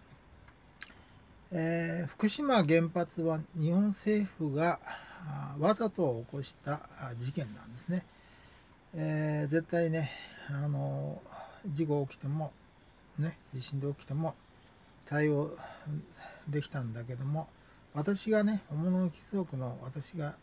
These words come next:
住んでるということで、ね、えー、付け火にした事件なんですね。で、日本政府がやったことで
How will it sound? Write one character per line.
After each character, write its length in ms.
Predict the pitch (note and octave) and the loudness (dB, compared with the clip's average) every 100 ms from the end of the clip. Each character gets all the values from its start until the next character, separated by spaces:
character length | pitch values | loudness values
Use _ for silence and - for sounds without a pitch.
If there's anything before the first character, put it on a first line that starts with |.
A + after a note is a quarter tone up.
| - | -20
住 240 | - - G3 | -20 -2 2
ん 140 | F#3+ | 2
で 60 | C#3 | 0
る 140 | B2 | -4
と 100 | B2+ | -6
い 200 | B2 C3+ | -6 -4
う 60 | C#3+ | -4
こ 120 | C#3 | -4
と 120 | D3 | -4
で、 240 | C#3 C#3+ - - - - - - - | -2 -2 -4 -18 -20 -20 -20 -20 -8
ね、 220 | C#3 D3 - - - - C#3+ | -2 -2 -4 -14 -20 -16 -8
え 640 | C3 B2+ B2+ B2+ D#3 A#3+ - - | -6 -4 -4 -6 -8 -10 -14 -18
ー、 40 | - | -14
付 220 | - D3+ | 0 2
け 60 | |
火 60 | D3+ | 4
に 140 | D3 | 2
し 80 | C3+ | -2
た 240 | - C3+ - - - - - - | -4 -6 -6 -12 -12 -16 -20 -14
事 120 | C3+ | -10
件 140 | C3+ A2 | -6 -6
な 20 | |
ん 40 | G2+ - - | -8 -14 -20
で 80 | |
す 120 | - C#3 | -12 -8
ね。 160 | C#3+ - - - - | -8 -10 -20 -20 -10
で、 180 | D#3 D3+ - - - - - - - - - | -6 -6 -8 -20 -20 -20 -20 -20 -20 -20 -2
日 80 | D3+ | 4
本 120 | F#3 | 6
政 340 | F3+ - F3+ D3+ | 4 4 2 2
府 100 | F#3+ | 0
が 140 | A3+ | 2
や 140 | C#3+ | 0
っ 20 | A#2 | -2
た 140 | C3+ | -8
こ 120 | A2 | -10
と 100 | |
で 60 | A#2 | -12